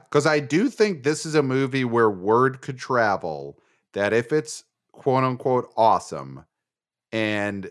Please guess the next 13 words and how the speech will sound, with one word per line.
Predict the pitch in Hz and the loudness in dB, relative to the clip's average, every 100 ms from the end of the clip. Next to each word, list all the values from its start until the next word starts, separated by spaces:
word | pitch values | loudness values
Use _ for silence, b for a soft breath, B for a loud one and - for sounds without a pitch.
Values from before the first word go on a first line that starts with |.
| _ 107 | _ -4
and | 107 101 98 95 | -4 -4 -10 -8
yeah, | 110 113 | 0 2
like | 101 107 | 0 -6
you | |
said, | 110 113 80 - | -4 -4 -6 -4
gives | 117 113 - _ | -4 -4 -16 _
the, | 107 110 | -10 -10
gives | 107 117 120 123 | -2 -2 -2 0
that | 117 120 | 2 4
audience | 117 117 117 107 | 4 2 -2 -4
what | 110 107 | -6 0
they | 107 | -2
want, | 101 110 139 123 | 0 0 2 0